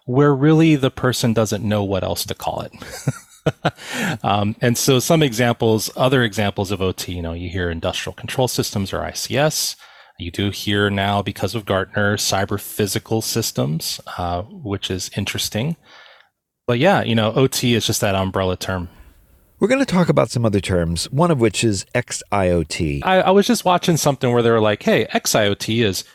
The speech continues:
Speaker 1: you have I O T, then you have O T, right, industrial, and then you have industrial, uh, um, like, you know, Internet of Industrial Things." No, like, O T is not I O T at all. I know it, it shares two of the letters.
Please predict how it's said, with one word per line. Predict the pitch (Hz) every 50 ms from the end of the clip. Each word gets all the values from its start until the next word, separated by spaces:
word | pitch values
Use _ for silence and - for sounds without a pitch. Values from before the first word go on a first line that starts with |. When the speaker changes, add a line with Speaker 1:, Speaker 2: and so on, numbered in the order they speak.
| _ _ _
Speaker 1:
you | - 147
have | 185 - - -
I | 185 202
O | 131 95
T, | - - - 92 92 113 131 - _ _ _ _ _ _
then | 120 135
you | 151
have | 139 135 127 110 98 - - 135
O | 143 165
T, | - - 98 85 85 98 117 120 - _ _ _ _ _ _ _ -
right, | 92 92 107
industrial, | 110 95 90 92 120 120 - - - 80 80 92 117 - - _ _ _ _ - - -
and | 147 160
then | 220 269
you | 302 302 240
have | 196 208 202 196 196 175 135 147 - _
industrial, | - 185 196 190 180 190 202 - - - 214 202 190 190 185 185 185 180 165 -
uh, | 151 151 151 147 147 143 143 139 139 135 - _
um, | - 139 131 123 120 120 120 120 - - _
like, | 156 151 151 147 143 -
you | - 139
know, | 123 117 117 123 - -
Internet | - 165 180 170 165 160 -
of | 156 135 131
Industrial | 131 120 170 190 185 - - 131 104 92
Things." | - - 98 90 87 90 92 90 - - - - -
No, | 170 202 233 226 196
like, | 175 175 156 - - -
O | 196 233
T | - - - 247 240 233
is | 220 175 127
not | 139 135 147 165 180 185 - - _ _ _ _ _ _ -
I | 151 170 170
O | 170 160
T | - - - 143
at | 135
all. | 147 147 135
I | 127
know | 131 165 190 202
it, | 180 - -
it | - 160 -
shares | - - - 170 170 160 143 -
two | - - - 170 160
of | 156
the | 131 120
letters. | 120 156 170 147 107 90 87 82 - - -